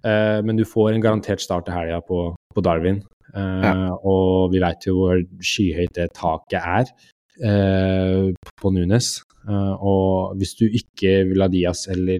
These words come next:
Speaker 1: Salah, så, og man, man vil absolutt ha en Liverpool-spiller, så kan man gå inn for en Darwin Núñez og, og tjene en del poeng, eh, på, på godeste, ikke godeste, bare Darwin Núñez. Eh, og så Watkins er jo, han er en mer sånn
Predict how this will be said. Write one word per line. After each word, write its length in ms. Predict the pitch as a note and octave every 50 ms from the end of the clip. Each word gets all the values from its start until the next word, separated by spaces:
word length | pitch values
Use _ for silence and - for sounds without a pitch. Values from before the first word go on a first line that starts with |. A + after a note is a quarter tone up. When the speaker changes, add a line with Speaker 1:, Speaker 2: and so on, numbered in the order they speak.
| F2+ _
Speaker 1:
Salah, 440 | - - F#2+ F2 E2 E2 G2+ B2+ C3
så, 140 | - B2 A#2 A2 G#2+ G#2 G#2 G2+ G2
og 120 | G2 F#2+
man, 220 | G2 F#2 F#2 F#2+ F#2
man 200 | F2+ F2+ F2 F2+ F#2
vil 100 | F#2 E2+
absolutt 260 | - - - F2+ -
ha 80 | G2
en 80 | F#2+ F#2
Liverpool-spiller, 480 | F2+ E2+ - - F2 - - F#2+ A2+ A2+
så 100 | A2+ F#2
kan 140 | - - F2
man 160 | F2+ F2+ F2
gå 160 | F2 E2+ E2+ E2+
inn 100 | E2 E2 -
for 120 | - F#2 F2+
en 100 | F2+ F2
Darwin 260 | F2 E2+ E2 F2 E2+
Núñez 360 | E2 E2 F#2 A#2+ C3 - - - - - - - - - _ _ _ _ _ _ _
og, 600 | G#2+ G2 G2 G2 F#2+ F#2+ F#2 F#2 F2+ F2+ F2 F#2
og 80 | F#2 F2+
tjene 200 | - G#2 F#2+ F2
en 40 | E2+
del 140 | F2 E2 D#2+
poeng, 320 | - - F#2 F#2 G#2 A#2 A#2 - _ _ _ _ _ -
eh, 140 | G2 G2 F#2+ - - -
på, 140 | F#2+ F2+ E2
på 140 | - F#2+ F#2 F2+ F#2
godeste, 720 | F#2 F#2 F2+ F2+ - - F#2 F2 F#2 F#2 F2+ F2+ F2+ F2+
ikke 220 | F#2+ F#2 - G2+ G2
godeste, 380 | G2 F2 D#2+ - - G2+ G#2 - -
bare 240 | - F#2+ F2+ F2 F2+
Darwin 260 | F2 F2 E2+ F2 F2 F2+
Núñez. 320 | E2+ E2 G2 A#2+ - - - - - - - - - - - - - - -
Eh, 420 | G#2+ G2 G2 G2 G2 G2 G2 G2 G2+ F#2+
og 80 | F#2+ G2+ G2+ -
så 220 | - - A2 G2+ G2 G2 G2+ G2 G2 G2 G2 G2+
Watkins 560 | G2 G2 F#2+ - - - - B2+ B2 A#2 - - A#2+
er 140 | G2+ F#2+ F#2+ G2 G2
jo, 60 | G2 - - -
han 140 | - A#2+ A#2+
er 120 | A2 G#2+ A2+
en 100 | A2+ A2
mer 180 | G#2+ G#2+ G#2+ G2
sånn 300 | A2 G#2 G2 F#2+ F#2+